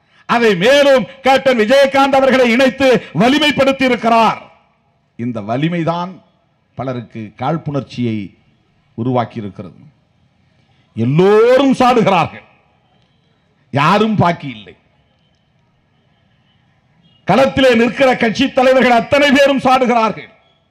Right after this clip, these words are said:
வாய்க்கு வந்தபடி பேசுகிறார்கள். ஆகவே இப்படிப்பட்ட நிலையிலே இந்த அவதூறுகளுக்கு விளக்கம் சொல்ல வேண்டியதும் நாம் விளங்கிக் கொள்ள வேண்டியதும் நம்முடைய கடமை.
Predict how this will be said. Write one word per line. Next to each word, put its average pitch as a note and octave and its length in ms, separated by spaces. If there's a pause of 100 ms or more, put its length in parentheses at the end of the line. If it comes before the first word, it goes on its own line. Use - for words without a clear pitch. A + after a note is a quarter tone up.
(680)
வாய்க்கு F#3 440
வந்தபடி F#3 420
பேசுகிறார்கள். C#3+ 720 (1300)
ஆகவே A#3+ 300
இப்படிப்பட்ட C4 580
நிலையிலே B3 400 (240)
இந்த G#3+ 240
அவதூறுகளுக்கு C4 680
விளக்கம் C4 460
சொல்ல B3+ 160
வேண்டியதும் A3 560 (380)
நாம் F3+ 400
விளங்கிக் B3 460
கொள்ள A3 200
வேண்டியதும் F#3 560 (300)
நம்முடைய C3+ 380
கடமை. G2 340